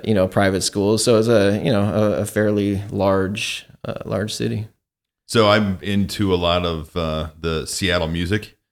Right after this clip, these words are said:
Speaker 2: So did you ever see any of the bands locally there, like the Pearl Jams, the, uh, some of the Soundgarden, any of those bands when, back in the day?
Speaker 1: So I never saw any of those bands live at, at a concert, but, you know, I was,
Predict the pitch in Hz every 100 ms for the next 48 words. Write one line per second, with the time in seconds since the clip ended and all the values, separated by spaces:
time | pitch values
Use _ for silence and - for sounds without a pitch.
0 | _ - 90 76 92 85 104 98 92 -
1 | - 98 95 92 95 85 90 90 87 85
2 | 80 87 87 90 90 85 92 92 101 92
3 | 92 92 92 87 85 - 85 82 - 104
4 | 98 92 87 92 90 90 90 90 82 82
5 | 87 85 85 - _ _ _ _ 85 82
6 | 78 58 - 98 90 71 - 101 98 98
7 | 92 92 90 90 87 85 92 90 90 82
8 | 90 90 92 87 90 87 80 - 87 -
9 | 92 85 104 90 90 95 104 - _ -
10 | - - - 147 147 156 143 147 170 202
11 | 226 220 214 185 - - 139 139 139 123
12 | 120 131 135 135 123 113 120 117 113 110
13 | 107 107 107 107 110 104 101 - 101 98
14 | 110 113 107 104 98 110 104 101 - 113
15 | 107 104 113 104 98 - - -